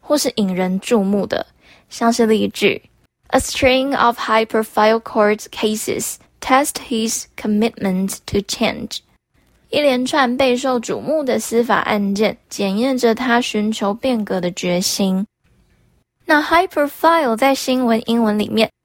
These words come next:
也常常指重大的意思哦，像是例句，Rice plays a high-profile role in Asian cultures。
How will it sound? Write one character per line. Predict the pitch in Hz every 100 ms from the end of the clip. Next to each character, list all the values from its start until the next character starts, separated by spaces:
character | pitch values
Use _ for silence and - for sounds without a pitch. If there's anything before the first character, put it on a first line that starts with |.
| -
也 | 196
常 | - 233 294
常 | 285 330
指 | - 226 233
重 | - 311 220
大 | 220 240 196
的 | -
意 | 208 220
思 | - -
哦， | - - _ -
像 | - 339
是 | 330 311
例 | 285 226
句， | 220 - - _ _ _ _ _ _
Rice | 240 240 254 302 349
plays | - 294 262 240
a | 247
high-profile | 254 285 349 339 311 254 247 262 240
role | 226 214 214 220 -
in | 214
Asian | - 208 220 - 220
cultures。 | 214 196 196 - - -